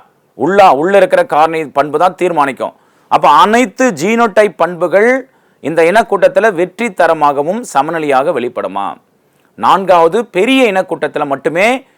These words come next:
இந்த ஜீன் வந்து எப்படி இருக்குமா? சமநிலையில் காணப்படும். பெரிய இனக்கூட்டத்துல,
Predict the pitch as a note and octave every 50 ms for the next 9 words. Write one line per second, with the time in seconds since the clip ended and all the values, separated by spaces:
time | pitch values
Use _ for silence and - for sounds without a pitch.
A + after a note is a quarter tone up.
0 | _ _ _ - A#2 B2+ C#3 B2+ G#2+ F#2+ D#3 G3+ G#3+ G#3 F3+ F3+ F3+ F3+ F3 -
1 | F#3 F3 E3 D3 D3+ D3 B2+ A2+ - - - - - - E3 F3 F#3 G3 G3 F#3+
2 | F3+ F3+ F3+ F3 E3+ - C#3 B2+ B2 B2 - - A2+ A#2 B2 B2 A2+ G2+ D#2 -
3 | _ _ - D#3 D#3+ D#3+ E3+ E3+ D3+ C#3+ C3+ - A#2+ A2 A2 G2 - G2 D#2